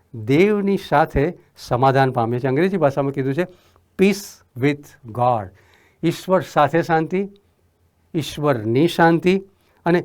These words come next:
ઈશ્વરમાં મને ને તમને શાંતિ મળે છે. ફિલિપિયોનો પત્ર ચોથો અધ્યાય અને સાતમો છે. "અને દેવની શાંતિ, જે સર્વ સમજ શક્તિની પળ છે, એ મારી ને તમારા મનની અને હૃદયની કાળજી લેશે."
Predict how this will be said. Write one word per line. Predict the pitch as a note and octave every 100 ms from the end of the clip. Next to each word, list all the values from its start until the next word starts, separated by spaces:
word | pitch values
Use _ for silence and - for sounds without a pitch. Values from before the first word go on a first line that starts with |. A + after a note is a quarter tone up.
| - -
ઈશ્વરમાં | C#3+ - E3+ E3+ D3+ F3 A3 F3 C3+
મને | C3+ C#3
ને | C3+
તમને | C3+ B2+
શાંતિ | B2 B2 A#2+ B2+
મળે | A#2 A#2
છે. | A#2 - _ _ -
ફિલિપિયોનો | C#3 C#3+ C#3+
પત્ર | C#3 C3+ C#3
ચોથો | B2+ A#2+ C#3
અધ્યાય | C3+
અને | C3
સાતમો | B2+ C3 C#3 A#2+
છે. | - - -
"અને | C#3+
દેવની | C3 C3+ A3 C4 A3+
શાંતિ, | - D#3 B2+ A2 F#2+ _ _ -
જે | C#3
સર્વ | - - A#3 B3+ A3+
સમજ | - F3 E3
શક્તિની | D#3+ - D3+ C#3
પળ | C#3 A#2
છે, | - A#2 - _ -
એ | D3 B2 - _ -
મારી | C3 C3 C3+
ને | C3
તમારા | C3 B2 B2 A#2 - _
મનની | A#2+ B2+ B2+ B2 A#2
અને | A#2 A#2 A2+
હૃદયની | A2+ B2 B2 A#2 G#2+ - _ _
કાળજી | - G#2+ G#2 G#2
લેશે." | G#2+ G#2+ - G#2+ F#2+